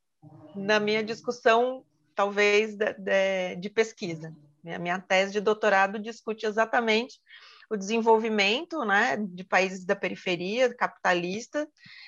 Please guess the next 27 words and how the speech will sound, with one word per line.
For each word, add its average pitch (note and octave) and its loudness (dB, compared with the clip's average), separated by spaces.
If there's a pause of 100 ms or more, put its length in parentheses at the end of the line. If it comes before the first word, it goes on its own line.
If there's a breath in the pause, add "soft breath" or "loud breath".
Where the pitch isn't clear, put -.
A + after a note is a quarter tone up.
(140 loud breath)
é, G3+ 8
e G3+ 2
a A#3 6
necessidade A#3 0 (180)
de, G3 0 (480)
de E3 -8
você G#3+ 2 (160)
ter, G3+ 2
e - -8 (640)
a F#3 0
necessidade G3 -2
de G#3+ -6
você A3 -4
ter G#3 -4
um A3+ -4
desenvolvimento G#3 -2 (100)
próprio F3 -2 (200)
científico G#3+ -2
e F3+ -4
tecnológico G#3 0 (840 loud breath)
pra A3 4
que C4 -6
você B3+ 4
consiga A#3+ -2
distribuir B3+ -6
a C#4 0
riqueza G#3 0